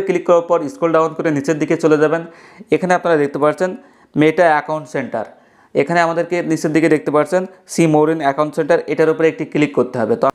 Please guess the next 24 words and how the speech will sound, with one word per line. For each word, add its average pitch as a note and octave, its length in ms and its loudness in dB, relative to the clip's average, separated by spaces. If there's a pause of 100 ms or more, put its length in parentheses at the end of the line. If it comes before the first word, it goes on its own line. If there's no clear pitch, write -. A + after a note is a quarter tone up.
তো - 100 2
আমি F3+ 140 -2
এখানে F3+ 220 -6
একটি F3+ 180 -6
ক্লিক D#3+ 220 0
করে E3+ 180 4
দিচ্ছি। D#3+ 220 -2 (260)
ক্লিক E3+ 200 2
করার E3+ 200 4
পর E3+ 140 2
দেখতে D#3 160 -4
পাচ্ছেন D#3+ 240 -4
অ্যাকাউন্ট D3 300 -2
সেন্টারটি D#3+ 360 0
আমার C#3+ 140 0
সামনে D3 240 -4
শো D#3+ 80 4 (100)
করছে। D3+ 280 0
যেহেতু C3 280 -2
Facebook-এর C#3+ 400 2 (440)
মেসেঞ্জারটি E3 560 2
ডিঅ্যাক্টিভ D3 300 0 (100)
করতে C#3 240 0
চাচ্ছি, C#3+ 220 0